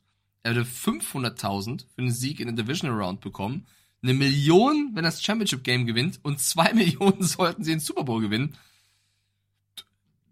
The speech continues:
Also, da hätte er noch mehr verdient, finde ich, wenn er die, die, <laughs> wenn er die Browns zum Super Bowl Sieg führt. Aber theoretisch kann er noch sehr viel Geld verdienen. Das, äh, der Stand bei Joe Flacco.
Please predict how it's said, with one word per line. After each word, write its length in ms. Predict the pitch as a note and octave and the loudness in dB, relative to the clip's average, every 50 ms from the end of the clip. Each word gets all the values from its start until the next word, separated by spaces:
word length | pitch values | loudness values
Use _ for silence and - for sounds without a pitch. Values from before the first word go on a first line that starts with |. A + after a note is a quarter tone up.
| _ - - - | _ -20 -20 -14
Also, 340 | - - D3+ D#3 E3 F3 F#3 | -8 -4 0 2 2 2 2
da 140 | F#3 D#3 F3 | 2 2 4
hätte 220 | E3+ F#3 G#3+ G#3+ | 4 4 6 6
er 120 | G3 F3+ E3+ D#3+ | 6 4 4 4
noch 140 | E3+ F#3 | 4 6
mehr 160 | F#3+ F#3+ F3+ F#3 | 8 8 6 6
verdient, 300 | - E3+ C#3+ B2+ B2 B2 | 4 4 2 2 2 2
finde 160 | C3 B2 B2 | 2 2 2
ich, 100 | B2 - | 2 2
wenn 80 | C#3+ C#3 | 2 0
er 60 | C#3 | 0
die, 140 | C#3 C3+ C3 | 2 0 0
die, 160 | C3 C3+ B2+ | 0 -2 0
<laughs> 0 | |
wenn 120 | B2+ C#3 B2 - | 0 0 2 4
er 100 | - G#3+ G#3 | 6 6 6
die 140 | - A3+ F#3 | 6 4 6
Browns 340 | D3+ D#3+ D#3 - A3 G#3 | 6 8 6 6 6 4
zum 120 | - F3+ F#3 | 4 4 4
Super 240 | E3 - G3 F3+ D3 | 4 4 2 2 2
Bowl 160 | C#3 C3 C3 | 2 2 2
Sieg 200 | B2+ B2+ B2 B2 | 2 2 0 0
führt. 320 | B2 C3+ C#3 E3 F#3+ - - | -2 -4 -4 -4 -4 -4 -2
Aber 480 | - B2+ C3 C3 C#3 D3+ F3 G#3+ C#4+ - - - - - - - - _ _ - | 2 4 4 4 6 6 4 4 4 0 -6 -20 -20 -20 -20 -20 -20 _ _ -4
theoretisch 720 | - D3 D3 C#3 B2+ A#2 A#2+ B2 B2+ B2 F3 F3 - - | -2 0 0 0 0 0 0 0 0 0 0 0 0 -2
kann 180 | - - C#3+ D#3 | -2 -2 -2 0
er 60 | D#3+ | 0
noch 120 | D#3+ D#3 D3 | -2 -2 -4
sehr 140 | D3+ D#3+ | -4 -4
viel 100 | D#3 D#3 | -4 -4
Geld 220 | D3 D3+ D3+ D3+ - | -2 -2 -2 -2 -4
verdienen. 400 | - G#2 F2+ F2 E2 E2+ F#2+ - - | -6 -8 -8 -8 -8 -10 -12 -10 -8
Das, 280 | A#2 C3 B2+ - - - | -6 -6 -4 -6 -8 -8
äh, 200 | - - A#2+ A#2 | -8 -8 -8 -6
der 120 | A#2+ A2+ | -6 -6
Stand 200 | - - B2 B2 | -6 -6 -6 -6
bei 60 | A#2 | -8
Joe 160 | G#2 - A2 | -8 -10 -10
Flacco. 400 | - - A2+ G#2 G2+ - F#2+ - | -10 -10 -10 -10 -10 -12 -16 -18